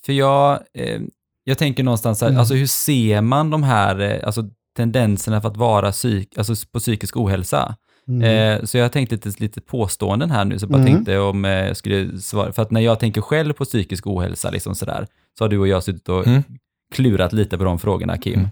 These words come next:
Speaker 2: Spännande.
Speaker 1: Eh, ja, precis. Men det här är också saker som,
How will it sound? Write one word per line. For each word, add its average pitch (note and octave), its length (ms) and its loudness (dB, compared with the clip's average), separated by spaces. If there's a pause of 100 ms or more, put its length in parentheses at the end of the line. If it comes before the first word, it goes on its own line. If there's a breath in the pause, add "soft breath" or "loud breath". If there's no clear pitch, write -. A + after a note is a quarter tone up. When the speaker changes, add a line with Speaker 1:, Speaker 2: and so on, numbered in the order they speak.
(140)
Speaker 2:
Spännande. A2 720 2
Speaker 1:
Eh, G#2 100 -4
ja, G#2 220 2
precis. F#2+ 300 -2
Men A#2 140 0
det B2 80 0
här C#3+ 260 4
är C3+ 40 4
också G#2+ 240 0
saker G#2 460 0
som, G2 320 2